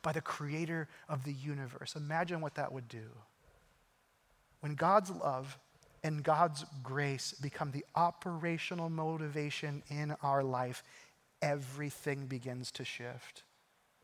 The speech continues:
Everything. We become different people, maybe even a people who are unlike other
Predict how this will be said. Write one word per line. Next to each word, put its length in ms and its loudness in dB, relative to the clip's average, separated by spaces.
Everything. 640 0
We 220 2
become 400 0
different 320 -2
people, 360 -2
maybe 480 0
even 260 0
a 80 -2
people 560 -6
who 180 0
are 240 4
unlike 1200 -2
other 360 -4